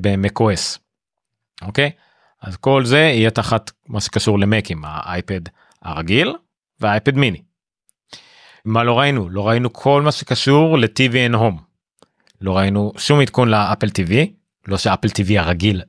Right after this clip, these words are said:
צ-, צריך בהול איזה עדכון, אבל ההומפוד מיני למשל, מלבד העדכון הקטן שלו שהם הוציאו את איזה צבע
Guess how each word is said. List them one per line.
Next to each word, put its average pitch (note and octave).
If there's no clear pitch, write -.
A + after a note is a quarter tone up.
צ-, -
צריך A2+
בהול A2
איזה G2+
עדכון, F3+
אבל F#2+
ההומפוד A2+
מיני C#3
למשל, G2+
מלבד G#2
העדכון A2+
הקטן A#2
שלו B2
שהם G2
הוציאו G#2
את G2+
איזה F2
צבע G2+